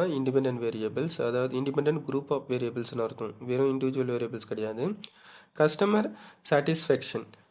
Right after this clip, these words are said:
கஸ்டமர் சாட்டிஸ்ஃபேக்ஷன் வந்து பாத்தீங்க அப்படின்னா, டிபெண்டன்ட் வேரியபிள். அப்ப இந்த பிராண்டை வந்து என்ன பண்றாங்க அப்படின்னா, ப்ரிடிக்டர் இல்ல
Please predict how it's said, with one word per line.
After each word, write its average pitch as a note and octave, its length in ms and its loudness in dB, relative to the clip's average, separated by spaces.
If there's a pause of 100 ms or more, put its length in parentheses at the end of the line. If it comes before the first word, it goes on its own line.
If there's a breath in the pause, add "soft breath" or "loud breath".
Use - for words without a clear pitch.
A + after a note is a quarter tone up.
(160)
கஸ்டமர் F3+ 460 2
சாட்டிஸ்ஃபேக்ஷன் D#3 540 4
வந்து C3+ 200 2
பாத்தீங்க C3 300 0
அப்படின்னா, A#2+ 320 0 (440)
டிபெண்டன்ட் D3+ 400 4
வேரியபிள். A2+ 440 -2
அப்ப B2+ 300 0
இந்த C3 140 2
பிராண்டை D3 540 4
வந்து D3+ 180 4
என்ன D3+ 140 2
பண்றாங்க C#3 380 0
அப்படின்னா, C#3 300 0
ப்ரிடிக்டர் C#3 540 0
இல்ல B2+ 180 0